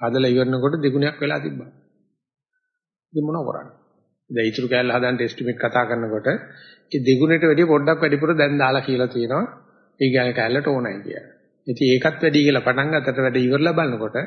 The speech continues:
තුන් ගුණයක් විතර වෙනවා. ඉතින් ඒක තමයි එස්ටිමේට් කරන්නේ ටිකක් සන්තෝෂිත වෙන දාට වැඩේ කරනකොට එස්ටිමේට් එක ඉක්මවලා ගිහිල්ලා. ඒ නිසා ඒ දුෂ්කරතාවය භාවනා සඳහා යනවා කියලා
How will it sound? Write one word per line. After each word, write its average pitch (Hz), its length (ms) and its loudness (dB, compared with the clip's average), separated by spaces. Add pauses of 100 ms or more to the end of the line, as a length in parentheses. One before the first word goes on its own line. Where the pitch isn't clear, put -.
(1400)
තුන් 156 140 0
ගුණයක් 151 320 -2
විතර 147 240 -4
වෙනවා. 139 300 -8 (420)
ඉතින් 127 200 -4
ඒක 110 180 -4
තමයි 117 360 -2
එස්ටිමේට් 123 460 -6
කරන්නේ 120 380 -4
ටිකක් 123 200 -2
සන්තෝෂිත 123 580 -2
වෙන 120 160 0
දාට 135 280 0
වැඩේ 117 300 0
කරනකොට 123 480 -4
එස්ටිමේට් 139 480 -2
එක 143 120 -2
ඉක්මවලා 147 380 -4
ගිහිල්ලා. 131 380 -4 (1040)
ඒ 135 220 0
නිසා 131 200 -4
ඒ 135 120 0
දුෂ්කරතාවය 120 720 -2 (1300)
භාවනා 120 460 -2
සඳහා 120 380 -4
යනවා 120 260 -2
කියලා 131 340 0